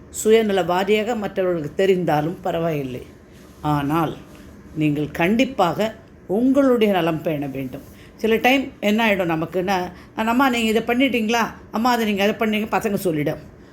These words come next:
"ஆ, பண்றேன் கண்ணா, பண்றேன்னு" சொல்லி நம்ம பண்ணிட்டோமா? பண்ணாதீங்க, "இதுதான் பண்ண முடியுமா?" "அது என்னால பண்ண முடியாது." சில டைம் உங்களுடைய no அக்செப்ட் பண்ண வைங்க. உங்களால முடியாதுன்றதை அவங்க ஓகே பண்ண வைங்க. அது ரொம்ப முக்கியம். இன்னொன்னு என்னன்னா,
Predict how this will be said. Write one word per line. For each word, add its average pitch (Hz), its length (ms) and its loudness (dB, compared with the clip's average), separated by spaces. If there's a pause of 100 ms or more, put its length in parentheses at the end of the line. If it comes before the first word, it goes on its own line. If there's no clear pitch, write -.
(600)
"ஆ, 262 140 2
பண்றேன் 240 360 2
கண்ணா, 185 280 0
பண்றேன்னு" 185 380 0
சொல்லி 190 240 0
நம்ம 175 300 0
பண்ணிட்டோமா? 160 380 0
பண்ணாதீங்க, 170 380 0
"இதுதான் 175 380 0
பண்ண 185 220 0
முடியுமா?" 180 720 0 (340)
"அது 180 180 2
என்னால 175 320 0
பண்ண 170 260 -2
முடியாது." 170 400 2 (320)
சில 214 180 4
டைம் 240 260 4
உங்களுடைய 190 500 4
no 269 220 4
அக்செப்ட் 226 420 0
பண்ண 170 200 0
வைங்க. 139 300 -6 (840)
உங்களால 190 280 4
முடியாதுன்றதை 196 680 2
அவங்க 214 320 2
ஓகே 220 420 2
பண்ண 160 200 -2
வைங்க. 139 260 -6 (540)
அது 175 220 0
ரொம்ப 165 300 2
முக்கியம். 147 400 -4 (1040)
இன்னொன்னு 285 340 4
என்னன்னா, 208 360 0